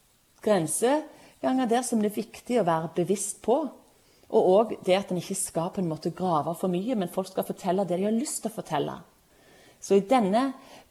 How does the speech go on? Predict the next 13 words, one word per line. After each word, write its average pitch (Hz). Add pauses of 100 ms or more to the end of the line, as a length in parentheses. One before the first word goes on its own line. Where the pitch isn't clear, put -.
proj-, 247
i 180
denne 190
forestillingen, 190
eller 160
disse 180
prosjektene 214
som 190
vi 180
hadde, 214 (520)
så -
handler 170
det 202